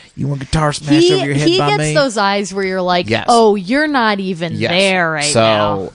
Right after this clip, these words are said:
Speaker 1: and that was right. He got in a lot of trouble right after that. I think,
Speaker 2: Yeah.
Speaker 1: like, someone, someone went to FedEx him a whole bunch of pills, and he got in a lot of trouble
Speaker 2: When somebody
Speaker 1: around that
Speaker 2: falls
Speaker 1: time.
Speaker 2: down, you lift 'em up.
Speaker 1: That's true. And they lit this Christmas tree on fire.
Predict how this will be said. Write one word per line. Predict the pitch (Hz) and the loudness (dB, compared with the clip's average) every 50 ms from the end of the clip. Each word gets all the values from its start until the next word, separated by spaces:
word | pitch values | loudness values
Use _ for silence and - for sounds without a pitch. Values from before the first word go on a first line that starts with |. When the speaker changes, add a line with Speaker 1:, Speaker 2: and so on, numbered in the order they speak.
| - - - | -12 -6 -2
Speaker 1:
and | 110 110 110 107 107 107 104 104 104 | -2 0 0 -2 -4 -6 -8 -8 -8
that | 120 139 170 - 160 | -6 -6 -6 -6 -8
was | 190 170 139 123 | -12 -12 -12 -14
right. | 113 107 113 120 123 127 123 - _ _ _ - - _ _ | -14 -10 -8 -6 -6 -6 -8 -10 _ _ _ -20 -20 _ _
He | - 113 | -10 -8
got | 120 107 | -8 -8
in | 104 | -8
a | 104 | -10
lot | 92 87 82 | -12 -12 -14
of | 90 | -14
trouble | - - - 80 82 85 | -14 -14 -14 -14 -14 -14
right | 82 71 65 65 | -16 -16 -18 -18
after | 65 - _ - 92 | -20 -20 _ -20 -20
that. | - - 78 67 55 - _ _ _ _ _ - - | -18 -18 -16 -16 -18 -18 _ _ _ _ _ -16 -12
I | 190 180 | -10 -8
think, | 175 104 101 98 | -8 -8 -10 -10
Speaker 2:
Yeah. | |
Speaker 1:
like, | 95 95 90 - | -12 -12 -12 -12
someone, | - 98 95 92 104 107 - _ _ _ _ _ _ _ _ | -12 -10 -10 -10 -12 -14 -16 _ _ _ _ _ _ _ _
someone | - - - 104 98 104 107 104 - | -14 -12 -12 -12 -12 -12 -12 -14 -12
went | - 95 - - | -12 -12 -12 -12
to | - - | -14 -12
FedEx | - - 92 - 80 95 - - - 82 | -10 -10 -8 -8 -10 -12 -10 -12 -12 -10
him | 78 | -10
a | 76 - | -12 -12
whole | - 95 87 90 85 80 82 | -12 -12 -10 -10 -10 -10 -10
bunch | - - - - - | -12 -12 -14 -14 -14
of | - - | -10 -10
pills, | - - 50 50 - - - | -8 -8 -8 -10 -10 -12 -12
and | - | -14
he | - | -12
got | - - - - | -14 -14 -14 -14
in | 50 | -12
a | 50 | -12
lot | - - | -12 -14
of | - | -14
trouble | - - - - - - - | -16 -16 -16 -16 -16 -14 -10
Speaker 2:
When | - 202 190 175 | -8 -8 -8 -6
somebody | - 196 196 202 208 208 | -6 -8 -4 -4 -4 -4
Speaker 1:
around | |
that | - | -2
Speaker 2:
falls | - 190 185 180 | -2 -2 -2 -2
Speaker 1:
time. | - - | -4 -4
Speaker 2:
down, | 175 165 160 160 165 | -2 -2 -2 -2 -4
you | 165 170 | -4 -4
lift | 170 170 170 156 - - | -4 -4 -6 -6 -8 -10
'em | 160 156 | -10 -10
up. | 147 - - _ | -10 -12 -12 _
Speaker 1:
That's | - 101 - - | -6 -6 -4 0
true. | - 226 220 226 _ _ _ _ _ _ _ _ - - - | 2 2 0 0 _ _ _ _ _ _ _ _ -14 -6 -4
And | 135 139 135 123 110 104 101 - - _ _ _ _ _ - | -2 0 0 -2 -2 -6 -10 -14 -18 _ _ _ _ _ -6
they | 110 107 | -4 -4
lit | 107 123 131 - | -4 -6 -6 -8
this | 135 - | -10 -8
Christmas | - 143 - - 107 - | -8 -10 -10 -10 -14 -14
tree | - - - | -12 -14 -14
on | 104 | -14
fire. | - - - - - | -12 -12 -12 -12 -14